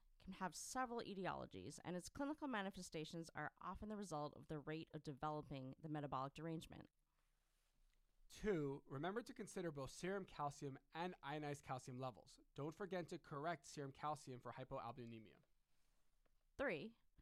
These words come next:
Speaker 1: remember that treatment should be tailored to severity of symptoms and clinical manifestations. Also, remember conditions where hypocalcemia can be anticipated, such as large volume blood transfusions,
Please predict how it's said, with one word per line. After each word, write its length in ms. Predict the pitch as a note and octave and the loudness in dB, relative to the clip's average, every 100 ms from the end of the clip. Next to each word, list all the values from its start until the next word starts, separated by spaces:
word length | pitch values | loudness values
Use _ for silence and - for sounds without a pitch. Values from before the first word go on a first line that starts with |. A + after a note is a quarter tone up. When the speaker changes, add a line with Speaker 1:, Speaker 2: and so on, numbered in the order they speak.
| - - - | -20 -16 4
Speaker 1:
remember 240 | A#3 D4+ G4 | 8 10 8
that 100 | G4+ | 4
treatment 360 | - G#3+ F3+ A3+ | 0 0 0 -2
should 160 | G#3 | -2
be 120 | F#3+ F3+ | -4 -4
tailored 460 | - F3 F3 G3+ | 0 2 2 0
to 60 | - | -2
severity 400 | G3 E3 E3 F3+ | -2 2 2 0
of 80 | A3 | -2
symptoms 420 | E3+ D3 D3 E3 | 0 0 0 -2
and 120 | E3 | -4
clinical 340 | - D3 D#3 F3 | -2 -2 0 0
manifestations. 1000 | D3+ D#3+ F#3+ - C4 - - - - - _ - _ _ _ - | 0 0 -2 -2 -2 -2 -6 -8 -14 -16 _ -20 _ _ _ -2
Also, 420 | G3+ - C#3 - - | -2 0 0 -2 -2
remember 280 | G3 B3 F4 | 4 6 6
conditions 520 | - C#4 G#3 G#3+ G#3+ | 4 2 2 2 0
where 120 | F3+ | 0
hypocalcemia 760 | F3 F3+ G#3 G#3+ - F3 D#3+ D#3+ - | 0 0 -2 -4 -2 0 2 0 -2
can 120 | E3 | -2
be 80 | D#3+ | -2
anticipated, 600 | - G3 - D3 C3+ C#3+ | -2 -6 -4 -4 -4 -6
such 340 | - E3 D3 E3 | -4 -4 -4 -2
as 220 | D3+ D#3 | -2 -2
large 280 | D#3 E3 E3+ | -2 -2 0
volume 280 | C#3 D#3 | 0 0
blood 200 | D#3+ F#3+ | 0 -2
transfusions, 760 | - D3+ D3+ C#3 C3+ - - - | -2 -4 -4 -6 -6 -6 -10 -12